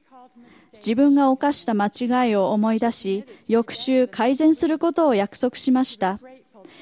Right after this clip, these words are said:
彼女は自分の道を正し、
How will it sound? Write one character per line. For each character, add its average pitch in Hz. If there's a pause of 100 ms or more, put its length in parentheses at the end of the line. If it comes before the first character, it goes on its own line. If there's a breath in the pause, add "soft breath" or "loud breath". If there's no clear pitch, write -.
(240 loud breath)
彼 285
女 233
は 208
自 208
分 277
の 285
道 233
を 269
正 269
し、 196